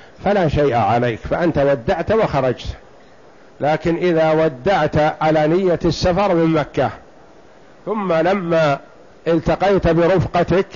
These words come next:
وجدتهم قد اتفقوا على أن يؤخروا السفر إلى الغد فنعم، ففي هذه الحال إذا ودع الإنسان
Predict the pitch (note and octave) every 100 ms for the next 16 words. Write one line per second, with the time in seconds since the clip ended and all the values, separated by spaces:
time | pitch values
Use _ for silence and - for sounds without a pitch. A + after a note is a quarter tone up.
0 | A2+ - - - - - - F#3+ F3 G3+
1 | - F#3+ E3 G3 G3 G3 F3+ - G3+ E3+
2 | D3+ F#3+ G3+ D#3+ F3 E3 D#3+ E3+ G3 G#3
3 | - E3 D#3+ - F#3+ F#3 D#3 G3+ F3+ D3
4 | D#3 G3+ G#3+ D#3 - - - - - -
5 | - - E3+ A3+ D#3 B2 - - - -
6 | - - - - - D3 F3 D#3 F#3+ F3
7 | D#3+ D3+ C#3 D3 D3 E3+ A3 G3+ E3+ D3
8 | C#3+ F#3 F3 C3+ C#3+ C#3+ D3+ C#3+ - C3+
9 | C#3 F3